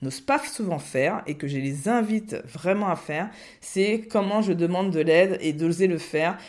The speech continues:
et de ne pas le voir comme une faiblesse, mais plutôt quelque chose qui va vous booster, quelque chose qui va vous faire, euh,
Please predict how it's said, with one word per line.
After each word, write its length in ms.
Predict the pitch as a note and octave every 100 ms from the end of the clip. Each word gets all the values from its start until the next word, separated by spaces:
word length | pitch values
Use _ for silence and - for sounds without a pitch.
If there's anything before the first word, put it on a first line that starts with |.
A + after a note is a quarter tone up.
| -
et 80 | -
de 100 | D#3
ne 60 | D#3+
pas 160 | G3
le 60 | F#3
voir 260 | F3 F#3+
comme 180 | F#3+ D#3+
une 80 | D#3
faiblesse, 440 | D3+ D3+ D#3 F#3 E3+
mais 80 |
plutôt 240 | D3 D#3 F#3+
quelque 240 | F#3 E3+
chose 220 | D3+ F#3
qui 100 | F#3+
va 100 | D3
vous 160 | C3+ C#3
booster, 560 | C3 G#3 G#3+ - D3+ D3 - -
quelque 240 | C#3+ D#3
chose 240 | D3+ F#3
qui 160 | F#3 E3+
va 140 | D#3
vous 300 | D3 C#3+ C#3 C3 - - _
faire, 280 | - E3 -
euh, 120 | C#3+